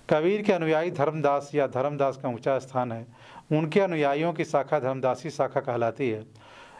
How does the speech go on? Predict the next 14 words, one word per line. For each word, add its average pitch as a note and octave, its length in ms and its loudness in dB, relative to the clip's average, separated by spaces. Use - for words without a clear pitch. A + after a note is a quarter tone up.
इन्होंने E3+ 440 2
ही G3 80 -4
कबीर E3 380 2
की D#3+ 180 0
वाणी C#3 280 0
का D3 100 0
संग्रह C#3 420 -2
बीजक C3 380 -2
के D3+ 80 0
रूप C3+ 180 0
में C#3+ 80 -2
संकलित C3+ 400 -4
किया B2+ 240 0
था। A2+ 260 -10